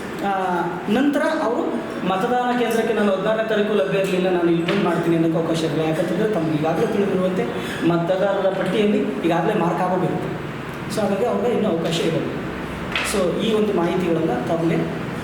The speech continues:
ತಿಳಿಸ್ಬೇಕಾಗಿತ್ತು. ಆ ಹಿನ್ನೆಲೆಯಲ್ಲಿ ಈ ಒಂದು ಸಭೆಯನ್ನು ನಾನು ಮಾಡ್ತೀನಿ. So ತಮ್ಮೆಲ್ಲರ ಅಮೂಲ್ಯವಾದ ಸಹಕಾರ ಬಹಳ ಮುಖ್ಯ. ಶಾಂತಿಯುತವಾಗಿ ಎಲ್ಲ ಕ್ಷೇತ್ರಗಳಲ್ಲಿ ನಡೆಯುವಂತೆ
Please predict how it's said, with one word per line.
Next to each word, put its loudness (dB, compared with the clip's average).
ತಿಳಿಸ್ಬೇಕಾಗಿತ್ತು. 0
ಆ 2
ಹಿನ್ನೆಲೆಯಲ್ಲಿ 2
ಈ 0
ಒಂದು 0
ಸಭೆಯನ್ನು 0
ನಾನು -2
ಮಾಡ್ತೀನಿ. -2
So 0
ತಮ್ಮೆಲ್ಲರ 2
ಅಮೂಲ್ಯವಾದ 2
ಸಹಕಾರ 0
ಬಹಳ 2
ಮುಖ್ಯ. -2
ಶಾಂತಿಯುತವಾಗಿ 2
ಎಲ್ಲ 2
ಕ್ಷೇತ್ರಗಳಲ್ಲಿ 2
ನಡೆಯುವಂತೆ 2